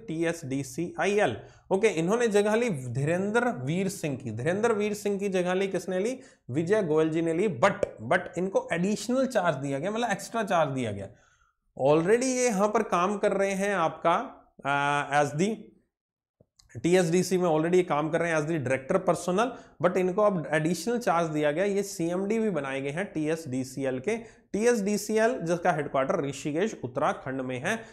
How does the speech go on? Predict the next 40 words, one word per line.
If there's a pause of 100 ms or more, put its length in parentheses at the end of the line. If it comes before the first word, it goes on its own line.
(180)
और
इसके
यहाँ
पर
बनाए
गए
हैं
एडिशनल
चार्ज।
विजय
गोयल
जी
को
यहाँ
पर
इसका
एडिशनल
चार्ज
दिया (400)
गया (420)
है। (280)
ओके, (280)
चलो (920)
आगे
चलते
हैं।
बीसीसीआई
ने (340)
कल
ही
हमारे
सामने
न्यूज़
आई
थी,
काफ़ी
एक
शॉकिंग
न्यूज़
थी